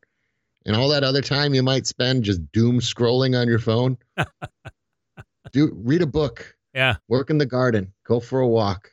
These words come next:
Speaker 2: Yep.
Speaker 1: Volunteer somewhere.
Speaker 2: Yep. Yeah, I've really, uh, I'm definitely, uh, aware of that, and I try not to be overly reliant on my phone. I think a lot of people nowadays struggle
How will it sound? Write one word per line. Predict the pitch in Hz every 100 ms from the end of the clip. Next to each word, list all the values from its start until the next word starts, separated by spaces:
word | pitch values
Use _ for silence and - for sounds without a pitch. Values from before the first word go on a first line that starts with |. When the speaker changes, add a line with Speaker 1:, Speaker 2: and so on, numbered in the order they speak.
| _
Speaker 2:
Yep. | 104 107
Speaker 1:
Volunteer | 117 110 - 92
somewhere. | 85 85 82 80 - _ _ _ _ _ _ -
Speaker 2:
Yep. | 92 - _ _ _ - - _ _ _ _
Yeah, | 156 143 127
I've | 160 156
really, | 127 139 147 139 131 120 107 -
uh, | 127 -
I'm | 143 143
definitely, | 123 139 139 127 143 143 135 131 127 -
uh, | 127 117 110 104 - _ _ _ _ 151
aware | 127 123 135 135
of | 117
that, | 127 131 135
and | 110 110
I | 117
try | - 123 110 120
not | 120 117 131
to | 127
be | 117 123
overly | 107 117 127 120 127 123
reliant | 120 107 107 120 -
on | 113 104
my | 98
phone. | - 135 170
I | 110
think | 131 104
a |
lot | 98 107 107 117
of | 135
people | 127 139
nowadays | 127 120 117 107
struggle | - - 127 110 131 151